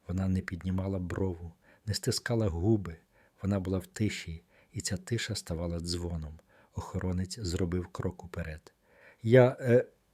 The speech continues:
не знав, я ж не міг уявити, що ви». «Що я?» — вперше спокійно сказала Софія. «Що я не просто візок». «Ні, я не це мав на увазі». «Але саме це і мали». Її голос був м'який, але точний.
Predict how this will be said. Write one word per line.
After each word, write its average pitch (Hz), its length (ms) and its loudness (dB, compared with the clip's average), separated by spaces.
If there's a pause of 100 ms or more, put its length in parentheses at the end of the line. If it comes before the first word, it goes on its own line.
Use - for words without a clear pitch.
не 135 200 8
знав, 127 400 8 (500)
я 131 220 8
ж 131 100 6
не 165 80 10
міг 170 300 8
уявити, 117 480 6
що - 300 2
ви». 120 300 6 (460)
«Що - 360 4
я?» — 80 240 0 (220)
вперше 90 400 -4
спокійно 90 560 -6
сказала 85 480 -6
Софія. 82 600 -8 (400)
«Що - 200 2
я 131 140 8
не 127 100 6
просто - 400 2
візок». 85 380 -4 (300)
«Ні, 143 420 10
я 117 140 4
не 165 140 6
це 175 180 4
мав 165 220 8
на 160 80 8
увазі». 110 560 4 (380)
«Але 95 200 0
саме 117 320 4
це 120 180 2
і 127 60 6
мали». 101 400 4 (400)
Її 98 200 4
голос 98 380 0
був 92 240 -2
м'який, 95 440 -2
але 104 180 -2
точний. 87 600 -6